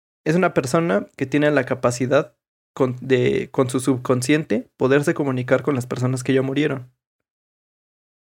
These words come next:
No es tanto como que, "Ah, le estoy viendo y sé, sé bien cómo es y te puedo describir todo y me está hablando", no. Ellos sienten cosas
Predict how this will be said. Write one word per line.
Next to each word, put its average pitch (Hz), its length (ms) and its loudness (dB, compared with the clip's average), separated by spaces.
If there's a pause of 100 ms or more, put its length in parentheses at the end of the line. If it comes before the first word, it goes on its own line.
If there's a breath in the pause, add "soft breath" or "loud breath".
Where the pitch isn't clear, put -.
(120)
No 156 260 4
es 214 100 2
tanto 208 280 2
como 131 240 2
que, 139 100 2
"Ah, 151 120 4
le 160 100 2
estoy 175 260 2
viendo 190 560 2
y 131 360 -4
sé, 135 280 -2
sé - 160 0
bien 175 180 0
cómo 165 280 2
es 196 240 -2 (460 soft breath)
y 139 200 0
te 139 140 -4
puedo 160 240 4
describir 131 560 0
todo 139 240 2
y 151 80 0
me 127 100 2
está 123 200 0
hablando", 131 400 2
no. 123 220 -4 (520 soft breath)
Ellos 165 320 2
sienten 165 500 2
cosas 170 580 0